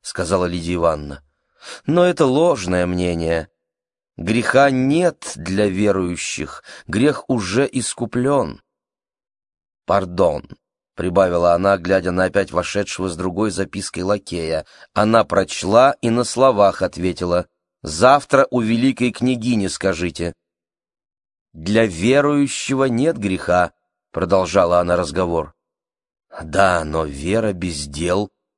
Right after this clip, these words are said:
мертва есть», сказал Степан Аркадьич, вспомнив эту фразу — из катехизиса,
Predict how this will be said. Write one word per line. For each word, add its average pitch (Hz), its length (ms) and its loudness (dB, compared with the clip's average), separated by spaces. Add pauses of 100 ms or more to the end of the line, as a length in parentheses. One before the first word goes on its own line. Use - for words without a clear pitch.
(160)
мертва 98 640 -2
есть», - 640 -8 (480)
сказал 113 480 0
Степан 107 440 -2
Аркадьич, 101 500 -2
вспомнив 101 720 -4
эту 101 220 -4
фразу — 101 600 0 (360)
из - 240 -4
катехизиса, 98 1000 -6